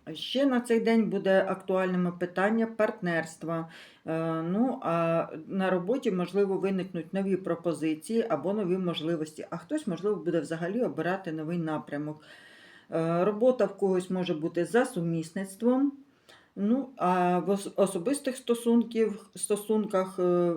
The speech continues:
взагалі це такі, можливо, будуть знайомства, коли у вас йде період,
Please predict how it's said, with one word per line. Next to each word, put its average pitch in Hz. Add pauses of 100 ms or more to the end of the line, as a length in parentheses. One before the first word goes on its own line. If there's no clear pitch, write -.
(120)
взагалі 196
це 196
такі, 180
можливо, 180
будуть 170
знайомства, 202 (760)
коли 202
у 233
вас 214
йде 196
період, 196